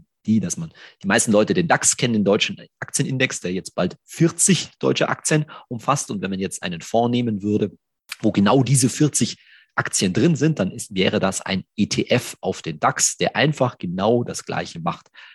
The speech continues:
wie der dax. Bloß, dass man nicht auf den dax, auf den deutschen Aktienindex sparen sollte, sondern auf einen weltweiten Aktienindex, wie zum Beispiel den sogenannten M S C I World,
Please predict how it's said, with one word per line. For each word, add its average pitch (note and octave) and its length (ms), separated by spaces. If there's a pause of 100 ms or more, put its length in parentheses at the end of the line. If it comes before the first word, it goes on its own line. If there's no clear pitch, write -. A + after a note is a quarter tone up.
(120)
wie - 200
der - 120
dax. - 480
Bloß, A3 300
dass C#3+ 160
man B2+ 180
nicht C4 340 (120)
auf - 160
den - 140
dax, - 280
auf - 140
den G2 80
deutschen A2 260
Aktienindex - 640 (280)
sparen - 300
sollte, F#2 240
sondern E2+ 260
auf - 140
einen E2 240
weltweiten A#2 580
Aktienindex, - 760
wie F#2+ 80
zum - 100
Beispiel F2+ 320
den D#2+ 140
sogenannten - 460
M F3 100
S D3 100
C - 120
I - 120
World, G2+ 260